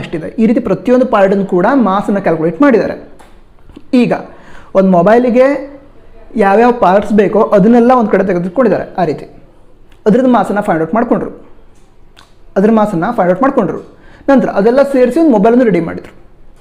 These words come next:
ಸರಿನಾ? ಅವಾಗ ಅದ್ರ mass ಫೈಂಡ್ ಔಟ್ ಮಾಡ್ಕೊಂಡ್ರು. ಆ, actually ಏನಾಗುತ್ತೆ, ಆ ಪಾರ್ಟ್ಸಿನ mass ನಂತರ mobile ರೆಡಿ ಆದಮೇಲೆ ಆ ಮೊಬೈಲ್ನ mass ಎರಡು same ಇರಬೇಕಾ? ಅದೇ ಎಲ್ಲ ಪಾರ್ಟ್ಸನ್ನು ಯೂಸ್ ಮಾಡ್ಕೊಂಡಿದ್ದಾಗಿದ್ರೆ ಆ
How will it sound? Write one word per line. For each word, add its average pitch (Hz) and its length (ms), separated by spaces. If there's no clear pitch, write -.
ಸರಿನಾ? 208 240
ಅವಾಗ 277 160
ಅದ್ರ 254 220
mass 208 120
ಫೈಂಡ್ 175 160
ಔಟ್ 156 100
ಮಾಡ್ಕೊಂಡ್ರು. - 280
ಆ, - 20
actually 269 320
ಏನಾಗುತ್ತೆ, 180 380
ಆ - 20
ಪಾರ್ಟ್ಸಿನ 214 400
mass 165 260
ನಂತರ 240 240
mobile 240 280
ರೆಡಿ 233 140
ಆದಮೇಲೆ 226 280
ಆ 233 120
ಮೊಬೈಲ್ನ 196 380
mass 160 160
ಎರಡು 269 240
same 262 200
ಇರಬೇಕಾ? 185 280
ಅದೇ 190 140
ಎಲ್ಲ 208 120
ಪಾರ್ಟ್ಸನ್ನು 185 360
ಯೂಸ್ 180 140
ಮಾಡ್ಕೊಂಡಿದ್ದಾಗಿದ್ರೆ 165 540
ಆ - 20